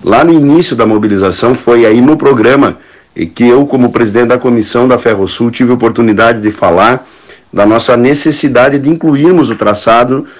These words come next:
eh, no programa de acelera-, de aceleração do crescimento, depois no programa de concessões, até que tivemos a conquista do E V T E, que foi o pré-traçado, né, que definiu a entrada lá por Caiçara, Iraí, Frederico, Palmeiras,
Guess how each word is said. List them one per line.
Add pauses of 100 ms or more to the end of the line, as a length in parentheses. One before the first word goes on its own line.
(240)
eh, (100)
no
programa
de
acelera-,
de
aceleração
do
crescimento,
depois
no
programa
de
concessões, (340)
até
que
tivemos
a
conquista
do
E
V
T
E, (360)
que
foi
o
pré-traçado, (100)
né,
que
definiu
a
entrada
lá
por
Caiçara, (260)
Iraí,
Frederico,
Palmeiras,